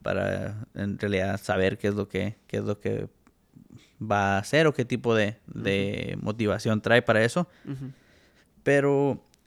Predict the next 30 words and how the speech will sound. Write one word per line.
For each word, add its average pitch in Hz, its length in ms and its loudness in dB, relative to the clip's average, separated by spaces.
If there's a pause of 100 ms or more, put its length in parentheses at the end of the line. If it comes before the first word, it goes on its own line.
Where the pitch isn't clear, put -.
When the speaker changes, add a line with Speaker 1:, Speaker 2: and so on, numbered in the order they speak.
(180)
Speaker 1:
am, 117 440 4 (140)
sí, 202 380 0
sí, 165 140 0
sí 190 140 2
veo 185 120 8
lo 196 100 4
que 131 100 2
dices, 160 340 2
que 117 340 0 (1300)
como 131 220 0
que 123 140 0
ciertas, 143 540 2 (120)
como 120 260 4
que 120 220 6
otras 135 320 2
generaciones, 127 460 2
sobre 110 160 2
todo 117 180 0
más, 120 260 0
más 113 180 -4
chicos, 117 420 -6
están, 110 580 -2 (800)
est-, - 180 -8 (140)
están 117 260 0
un 120 80 0
poquito 120 340 -6
más 110 180 -2
cómodos 113 720 2
y 107 40 -4
están, 107 580 -2